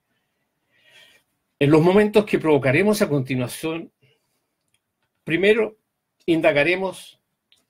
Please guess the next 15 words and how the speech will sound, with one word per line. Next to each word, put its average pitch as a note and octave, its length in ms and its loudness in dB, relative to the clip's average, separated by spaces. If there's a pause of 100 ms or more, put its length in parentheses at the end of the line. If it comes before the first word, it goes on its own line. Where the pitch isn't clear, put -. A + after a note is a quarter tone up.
(100)
el E3 100 -4
sentirnos G3+ 1160 -4
sintiéndonos, C3+ 1120 -4 (500)
sentirnos G3 920 -4
sintiéndonos. C3+ 1040 -4 (1040)
Y E3 100 -4
posteriormente G3 1040 -4 (720)
intentaremos D3 880 -4
sentirnos F3 960 -4 (200)
resistiéndonos G3 1500 -2 (460)
a D#3 80 0
lo C#3+ 140 0
que C#3+ 100 0
nos C3 160 -2
desagrada. A2+ 720 -8